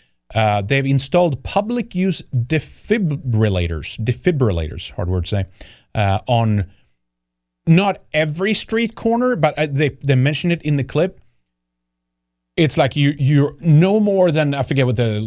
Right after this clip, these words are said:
number was, four hundred feet away from a defibrillator <laughs> at any point if you're in the city. Uh, this was a completely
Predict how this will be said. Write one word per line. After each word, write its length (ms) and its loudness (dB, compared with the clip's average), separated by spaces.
number 300 4
was, 240 0
four 320 0
hundred 400 0
feet 380 -2
away 280 0
from 240 0
a 220 2
defibrillator 1120 0
<laughs> 40 -6
at 220 0
any 240 0
point 400 -6
if 160 -6
you're 120 2
in 140 2
the 80 0
city. 380 -6
Uh, 540 0
this 280 -2
was 240 0
a 80 -2
completely 920 -4